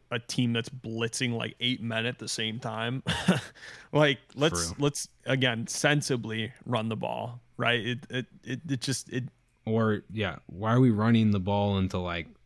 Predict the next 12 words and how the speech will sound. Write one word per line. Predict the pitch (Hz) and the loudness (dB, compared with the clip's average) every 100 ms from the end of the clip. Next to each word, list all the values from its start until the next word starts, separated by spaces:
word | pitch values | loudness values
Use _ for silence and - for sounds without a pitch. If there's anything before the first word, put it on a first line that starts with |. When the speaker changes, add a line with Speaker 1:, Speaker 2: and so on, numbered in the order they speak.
| _ - - | _ -20 -14
Speaker 2:
<laughs> | - 196 - - 554 - - - - - - - - _ _ _ | -2 2 2 -2 -6 -8 -10 -16 -16 -18 -20 -20 -20 _ _ _
the | 104 | -6
heavy | 95 113 113 104 | 0 2 4 2
side | - 104 98 | 2 2 4
of | 90 | 2
the | |
defensive | 85 95 - 95 - - | 0 -2 0 -2 -4 -10
formations? | - 85 87 85 - 80 82 | -6 -4 -2 -4 -2 -4 -2
I | 87 | -4
don't | 87 | -4
Speaker 1:
<laughs> | |
Speaker 2:
understand. | 85 82 - 85 82 | -6 -8 -10 -10 -12